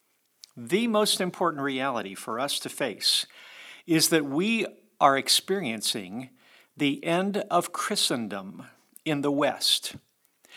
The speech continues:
Christendom can be described as that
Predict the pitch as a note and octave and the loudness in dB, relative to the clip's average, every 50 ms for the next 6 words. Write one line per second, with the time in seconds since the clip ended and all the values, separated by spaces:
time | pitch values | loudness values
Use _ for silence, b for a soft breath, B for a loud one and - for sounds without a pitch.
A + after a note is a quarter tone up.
0 | B B - - A#3 A#3 - - F3 C3+ A#2+ B2 B2+ E3+ G3 F#3 - - - - | B B 2 4 8 8 8 8 6 4 2 0 0 0 -2 -4 -6 -4 -2 0
1 | D3 C3+ A#2+ C3 C3 C3 B2+ B2+ B2+ B2+ C3+ - C#3+ - C3+ B2 - - - B2+ | 0 2 2 2 2 4 2 2 2 0 -2 -6 -8 -2 2 2 2 4 6 8
2 | C3 D3+ F3+ F#3+ E3+ - - - C3 B2 B2 B2 B2 A#2+ A2+ A2+ - - - B | 10 10 8 8 4 0 0 2 4 4 4 4 2 2 2 2 2 2 2 B
3 | B B B B B B B B B2+ - D3+ - - - - | B B B B B B B B 2 2 4 4 2 -2 -14